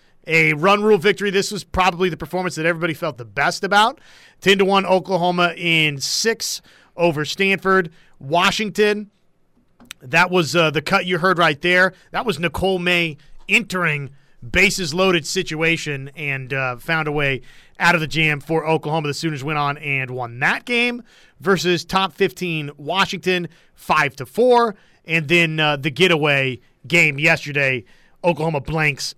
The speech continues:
San Jose State nine to nothing in five. So it was, to me, it was a great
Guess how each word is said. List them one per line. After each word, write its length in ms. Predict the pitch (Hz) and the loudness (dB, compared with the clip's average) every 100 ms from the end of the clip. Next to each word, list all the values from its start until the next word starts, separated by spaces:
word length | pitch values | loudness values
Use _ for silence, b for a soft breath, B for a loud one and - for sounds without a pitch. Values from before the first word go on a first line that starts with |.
| - | -12
San 300 | - 175 160 | -4 -2 0
Jose 360 | 156 131 139 | -2 -2 -4
State 400 | 131 - 143 139 | -4 -2 -2 -2
nine 340 | 156 156 156 143 | -6 -2 0 0
to 40 | |
nothing 440 | 139 139 143 123 110 b b b | -2 -4 -6 -8 -14 b b b
in 200 | 156 139 | -4 -4
five. 440 | 113 165 151 131 - | -4 -2 0 0 -2
So 360 | - 147 131 - - - - - - - _ _ - - | -4 -2 -4 -10 -20 -20 -20 -20 -20 -20 _ _ -20 -4
it 140 | 190 262 | -2 4
was, 420 | 262 254 - - _ _ - | 6 6 2 -8 _ _ -4
to 120 | 196 | 0
me, 320 | 175 233 339 _ _ _ - | 2 0 -2 _ _ _ -10
it 60 | 180 | -6
was 120 | 359 | -4
a 60 | 180 | -2
great 400 | 147 151 208 | 2 2 2